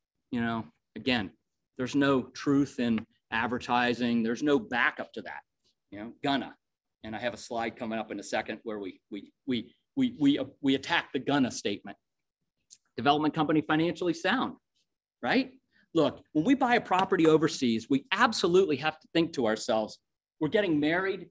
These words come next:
to the developer." That's who, it's like a marriage, right? You know, and this whole margarita madness, margarita madness is meeting somebody in a bar today and getting married tomorrow. That's margarita madness, or getting married tonight.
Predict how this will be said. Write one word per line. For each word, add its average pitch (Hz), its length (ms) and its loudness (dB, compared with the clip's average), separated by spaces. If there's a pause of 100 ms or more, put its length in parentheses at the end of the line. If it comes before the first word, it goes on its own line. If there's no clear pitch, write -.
(140)
to 151 160 6
the 139 80 0
developer." 104 500 -6 (640)
That's 208 160 -2
who, 175 260 -2
it's - 180 -8
like 269 140 2
a 254 40 6
marriage, 160 460 2
right? 139 220 0 (340)
You 170 100 2
know, 185 160 -2
and 190 160 0
this 214 100 2
whole 214 180 4
margarita 190 500 4
madness, 165 340 0
margarita 262 420 0
madness 175 420 -4
is - 120 -12
meeting 254 300 4
somebody 208 320 0
in 185 80 -2
a 165 40 0
bar 156 300 4
today 127 520 0 (680)
and 131 160 -2
getting 143 260 2
married 139 340 -2
tomorrow. 98 380 -8
That's 180 240 -6
margarita 160 460 2
madness, 104 400 -6
or 123 60 -10
getting 143 200 -4
married 147 280 0
tonight. 113 240 -10